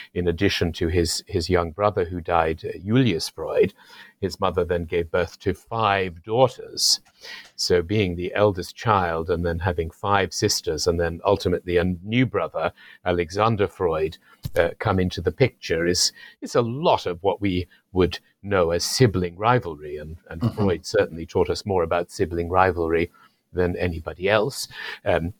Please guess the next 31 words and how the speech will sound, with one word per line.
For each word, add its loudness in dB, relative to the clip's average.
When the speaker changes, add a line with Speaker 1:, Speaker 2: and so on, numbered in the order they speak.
Speaker 1:
his -4
father 0
was -4
a 0
very, -4
very, -2
uh, -2
struggling 0
wool 0
trader, 0
trading 0
in -6
the -12
wool 2
of -6
sheep, 2
which -8
was -2
very, 0
very -6
common 0
trade 0
at -18
that -12
time. 0
And, -14
and, -10
uh, -2
his, -10
his -8
income 0